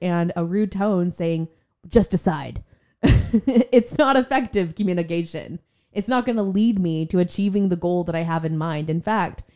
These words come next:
it's just going to hurt the other person because I'm saying it so directly and harshly. And then in turn, it's gonna hurt me because I reflected on that. And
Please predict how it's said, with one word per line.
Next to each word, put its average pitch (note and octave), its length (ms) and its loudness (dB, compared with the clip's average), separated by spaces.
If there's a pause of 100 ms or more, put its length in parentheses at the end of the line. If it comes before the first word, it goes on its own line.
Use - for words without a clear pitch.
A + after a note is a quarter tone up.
(240)
it's F#3 100 -4
just G3+ 160 -2
going F#3 200 -2
to E3 60 -4
hurt G#3 280 -4
the B3 100 -2
other B3 160 0
person F3+ 420 -4
because E3+ 240 -8
I'm D3+ 120 -8
saying E3+ 340 0
it - 140 -2
so G#3 140 -4
directly E3+ 680 -4 (440)
and F3+ 140 -4
harshly. - 720 -4 (380)
And G#3+ 160 2
then A#3+ 120 2
in A#3 320 2 (120)
turn, F4+ 300 -4
it's F#4 140 -4
gonna C#4+ 200 0
hurt A#3+ 240 0
me A3+ 300 4
because E3+ 280 -2
I F#3 60 2
reflected G3 540 0
on D#3+ 220 0
that. F3+ 340 -4
And F3 360 0